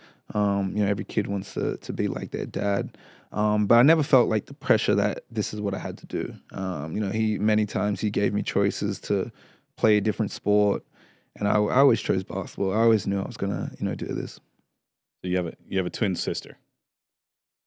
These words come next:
Speaker 2: paternal,
Speaker 1: Uh,
Speaker 2: maternal, paternal, look-alike, not look-alike.
Speaker 1: Uh, no, we don't look
Speaker 2: No.
Speaker 1: alike.
Speaker 2: Okay.
Speaker 1: She might
Speaker 2: It
Speaker 1: look like me. Like
Speaker 2: Okay, I got
Speaker 1: <laughs>
Speaker 2: you. Is it true what they say? You know, if, if you would poke her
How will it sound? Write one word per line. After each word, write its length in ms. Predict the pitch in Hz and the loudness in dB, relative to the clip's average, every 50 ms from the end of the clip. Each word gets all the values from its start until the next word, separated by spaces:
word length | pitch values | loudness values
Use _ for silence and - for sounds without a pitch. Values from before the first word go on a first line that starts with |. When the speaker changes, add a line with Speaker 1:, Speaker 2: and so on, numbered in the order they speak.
| _ _ | _ _
Speaker 2:
paternal, 600 | - 90 - _ _ - - 104 113 139 180 180 _ _ _ _ _ _ _ _ _ _ _ _ _ _ _ _ _ _ _ _ _ - | -12 -12 -12 _ _ -4 -2 0 0 0 -2 -4 _ _ _ _ _ _ _ _ _ _ _ _ _ _ _ _ _ _ _ _ _ -8
Speaker 1:
Uh, 80 | 107 | -6
Speaker 2:
maternal, 400 | 95 90 127 120 120 123 127 127 - - - | -4 0 0 0 0 0 -2 -4 -6 -14 -14
paternal, 380 | - - 120 120 120 120 120 _ _ - | -8 -6 -4 -4 -4 -6 -8 _ _ -2
look-alike, 400 | 110 110 120 120 117 117 113 - - | -2 2 4 4 4 4 2 0 -4
not 200 | - 104 110 104 | -6 -4 -2 -2
look-alike. 300 | 110 107 110 110 104 - - 110 127 _ _ - | 0 0 0 0 -2 -2 -8 -18 -20 _ _ -16
Speaker 1:
Uh, 80 | - - _ _ - - - - - - - _ _ - | -16 -16 _ _ -18 -18 -16 -18 -18 -20 -20 _ _ -6
no, 300 | - 117 101 - - 82 | -4 -4 -2 -2 -4 -6
we 80 | 95 | -4
don't 140 | 95 87 58 | -4 -6 -6
look 140 | 62 - - | -6 -6 -6
Speaker 2:
No. 80 | - - | -4 -4
Speaker 1:
alike. 240 | 58 73 76 - - 87 | -4 -6 -6 -8 -8 -8
Speaker 2:
Okay. 280 | 87 80 - 82 80 _ _ _ _ _ _ _ _ _ _ _ _ _ _ - | -6 -4 -4 -6 -6 _ _ _ _ _ _ _ _ _ _ _ _ _ _ -4
Speaker 1:
She 80 | - 131 | 0 2
might 160 | 120 110 104 | 2 2 2
Speaker 2:
It 40 | 104 | 2
Speaker 1:
look 100 | 107 104 | 2 2
like 160 | 107 98 101 | 0 0 0
me. 200 | 104 104 104 104 | -2 -2 -2 -2
Like 300 | 95 98 90 85 90 - | -4 -4 -4 -4 -2 -4
Speaker 2:
Okay, 100 | 85 82 - | -4 -2 0
I 140 | - 185 208 | 2 2 4
got 180 | 202 170 80 - | 4 4 4 2
Speaker 1:
<laughs> 0 | |
Speaker 2:
you. 80 | 123 - _ _ _ _ _ _ _ _ _ - | 0 -2 _ _ _ _ _ _ _ _ _ 0
Is 120 | 113 113 110 | 0 2 2
it 80 | 110 | 4
true 120 | - 135 127 | 4 6 6
what 100 | 123 120 | 8 8
they 120 | 117 110 | 6 6
say? 220 | - - 117 120 | 6 6 6 6
You 140 | 127 113 110 | 6 6 4
know, 140 | 107 101 104 | 2 2 2
if, 220 | 95 101 101 - | 2 0 0 0
if 180 | 90 98 95 - _ _ _ - | -2 -6 -6 -6 _ _ _ -6
you 140 | 107 110 104 | -2 2 2
would 140 | 107 101 101 _ _ _ _ - | 2 2 0 _ _ _ _ 0
poke 220 | - 123 110 - | 2 2 2 4
her 320 | - 113 107 107 113 120 | 4 4 4 4 2 -2